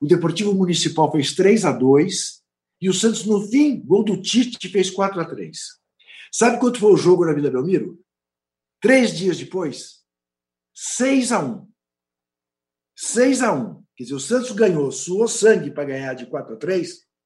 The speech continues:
Você vai lá no acervo santista ainda, tem um relato do jogo, virada dramática em La Paz. Por quê? A três mil e seiscentos e quarenta metros. Mais alto do que o Flamengo pegou.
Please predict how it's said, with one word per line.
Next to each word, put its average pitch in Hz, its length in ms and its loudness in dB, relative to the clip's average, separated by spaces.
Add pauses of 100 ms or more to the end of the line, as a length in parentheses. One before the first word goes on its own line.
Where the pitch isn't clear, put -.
(360)
Você - 140 -6
vai 160 160 2
lá 180 140 2
no 185 100 0
acervo 165 400 -2
santista 147 540 -6
ainda, 196 260 -4 (240)
tem 175 140 8
um 185 80 8
relato 151 500 2
do 139 100 -6
jogo, 143 460 0 (320)
virada 180 720 0
dramática 190 720 -4
em 185 60 0
La 165 140 -4
Paz. - 580 -16 (960)
Por 240 200 -2
quê? 165 480 2 (140)
A 170 100 -4
três 180 340 6
mil 151 300 2
e 185 60 0
seiscentos 220 560 0
e 226 60 -4
quarenta 226 400 2
metros. - 420 -4 (1040)
Mais 196 400 4
alto 262 360 4
do 226 140 -6
que - 80 -8
o 190 120 -6
Flamengo 175 420 0
pegou. 123 420 -4